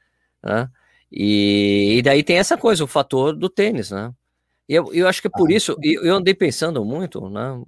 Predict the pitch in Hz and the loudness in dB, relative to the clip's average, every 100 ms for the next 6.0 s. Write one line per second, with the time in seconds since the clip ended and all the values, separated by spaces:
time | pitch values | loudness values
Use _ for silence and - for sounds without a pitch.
0 | - 95 92 92 _ _ _ _ _ - | -12 -10 -10 -12 _ _ _ _ _ -6
1 | 127 175 - 233 175 117 - _ _ - | -4 -4 -2 2 2 2 -6 _ _ -20
2 | - - - - 113 107 117 - 139 90 | -20 -20 -20 -8 -4 -2 -2 -2 -4 -2
3 | 107 104 82 58 50 50 50 - _ _ | -2 -4 -6 -12 -14 -16 -20 -20 _ _
4 | _ - 117 156 - 123 143 - 120 131 | _ -10 -6 -2 0 0 2 2 2 0
5 | 107 - - - 95 90 90 101 90 | -4 -10 -10 -8 -6 -6 -6 -6 -8